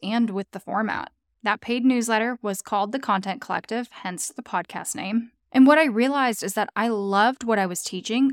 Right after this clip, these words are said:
but hated the routine and the format in which I was producing it. So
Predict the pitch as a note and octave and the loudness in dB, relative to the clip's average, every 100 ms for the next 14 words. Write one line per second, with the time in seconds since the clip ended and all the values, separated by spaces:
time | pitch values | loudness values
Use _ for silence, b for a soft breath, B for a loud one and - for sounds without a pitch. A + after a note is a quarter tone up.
0 | C4+ A#3 - - - B3+ C#4+ B3+ A3+ F#3+ | 2 -4 -4 -10 -4 -2 -2 -2 -2 -4
1 | F3 - C4+ C4 A3 - F3+ F3 - - | -6 0 4 6 4 -2 -8 -10 -10 -2
2 | A#3+ A3 F#3+ - F#3+ F#3 G3 F#3+ - F#3+ | 2 4 2 -2 -4 -4 -4 -6 -8 -8
3 | F#3+ - - - - _ _ - B3 F#3 | -6 -6 -8 -10 -10 _ _ 2 4 4